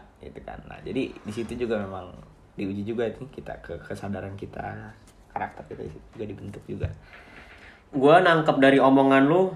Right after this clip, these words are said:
Speaker 2: sebenarnya lu itu setuju ada online dan itu pilihan yang tepat untuk, eh, berkuliah di situasi pandemi ini.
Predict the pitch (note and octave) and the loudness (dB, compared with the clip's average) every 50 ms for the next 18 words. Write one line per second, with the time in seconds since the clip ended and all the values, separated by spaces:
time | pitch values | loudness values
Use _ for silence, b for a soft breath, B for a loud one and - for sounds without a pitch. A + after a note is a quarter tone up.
0 | - - - - C3+ C3+ C#3+ C#3 C#3+ D3 D3+ E3+ F#3 F3+ - - - - - - | -8 -12 -8 -2 2 4 4 6 6 4 4 4 4 2 0 -2 -10 -16 -20 -20
1 | - _ - - D3 D3+ D#3 D#3+ - C#3 D#3 D#3 D#3 - F#3+ G3 G3 F#3 F#3+ - | -20 _ -8 -2 2 4 4 4 4 2 0 0 2 2 2 2 2 0 -4 -6
2 | - - - D#3 C#3 B2+ D3+ D#3 - - - B2+ B2 B2+ A#2+ - B2 B2 A2+ A2+ | -6 0 2 2 4 4 2 -2 0 2 2 4 4 4 4 4 2 0 0 0
3 | A#2 A2+ - - - - A#2+ B2+ B2+ C3+ C3+ C#3 E3 D3+ D#3 C#3 C3+ C3 B2+ C3 | -2 -4 -6 -12 -8 -2 0 2 2 2 2 0 0 0 0 2 2 2 2 0
4 | C3 C3 - C3 - - B2+ A#2+ - - - - _ _ _ _ - C3 C3 B2 | 0 -2 -4 -4 0 2 2 2 2 -2 -12 -20 _ _ _ _ -6 -4 -4 -2
5 | - D3+ D3+ D3+ B B B B B B B B B - - - A#2+ A#2+ A#2+ A#2+ | 0 0 0 -2 B B B B B B B B B -2 2 6 8 8 10 8
6 | A#2+ A#2+ B2+ C3+ - - C3+ C3 C3+ C#3 C3 B2 B2+ B2+ - - - B2 A#2 A#2 | 8 6 2 0 0 0 2 4 6 6 4 4 0 -4 -4 -4 2 4 4 4
7 | - - C#3 B2+ B2+ B2 A#2 A2 A2+ A#2+ A#2 A2+ G#2+ | 2 0 -4 -2 0 0 0 0 0 0 0 0 -2